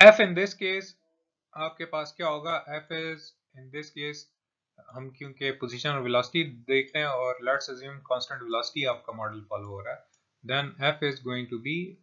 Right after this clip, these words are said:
one T, T is your sampling time और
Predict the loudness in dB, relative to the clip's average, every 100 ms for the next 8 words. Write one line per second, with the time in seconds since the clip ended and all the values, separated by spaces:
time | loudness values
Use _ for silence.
0 | -18 -12 -6 -6 -6 -12 -16 _ _ _
1 | -10 -6 -4 -6 -6 -4 -4 -4 -6 -4
2 | -4 -4 -8 _ _ _ -8 -6 -6 -6
3 | -12 -6 -4 -4 -4 -8 -10 _ _ _
4 | _ _ _ -20 -14 -4 0 2 2 2
5 | 0 -4